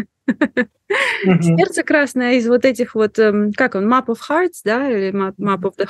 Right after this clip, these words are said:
Speaker 2: Heart.
Speaker 1: Map of the Heart, да.
Speaker 2: Ну, вот что-то это, да. И вот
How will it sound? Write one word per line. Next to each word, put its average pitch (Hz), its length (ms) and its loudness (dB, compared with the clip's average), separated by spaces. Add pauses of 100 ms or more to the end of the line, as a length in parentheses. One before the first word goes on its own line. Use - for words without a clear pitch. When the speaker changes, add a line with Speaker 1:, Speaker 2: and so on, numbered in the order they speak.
Speaker 2:
Heart. 294 300 2
Speaker 1:
Map 165 180 -4
of 170 180 0
the 156 180 0
Heart, 151 200 -8
да. 160 200 -6
Speaker 2:
Ну, 269 80 4
вот 277 140 2
что-то 254 320 0
это, 214 260 -2
да. 185 220 -4 (280)
И 226 100 0
вот 247 220 2